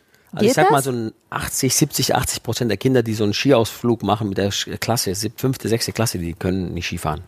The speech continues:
Speaker 1: Oder
Speaker 2: Das
Speaker 1: zumindest
Speaker 2: hoffe ich, weil sonst sind unsere Kinder außer Seite.
Speaker 1: zumindest, zumindest fünfzig Prozent, sag ich mal, können's nicht.
Speaker 2: <laughs> Aber weißt du, wir haben schon so viele schöne Urlauben gemacht.
Speaker 1: Ja.
Speaker 2: Also ich, ich muss jetzt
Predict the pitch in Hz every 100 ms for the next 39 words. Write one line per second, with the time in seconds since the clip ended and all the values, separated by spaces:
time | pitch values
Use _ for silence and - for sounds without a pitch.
0 | _ 107 104 95 202 277 - 208 190 202
1 | 202 233 226 220 202 190 240 196 - 226
2 | 311 330 190 165 117 123 110 110 127 131
3 | - - - 151 - - - - - 330
4 | - 605 - 554 - 508 - 480 508 415
5 | - - - - - - - 240 220 233
6 | 254 339 294 262 254 254 254 220 254 370
7 | - 302 302 262 254 254 254 240 - 208
8 | 196 160 151 151 147 139 143 - - -
9 | 78 202 233 226 247 - - _ _ _
10 | 220 - 254 269 233 226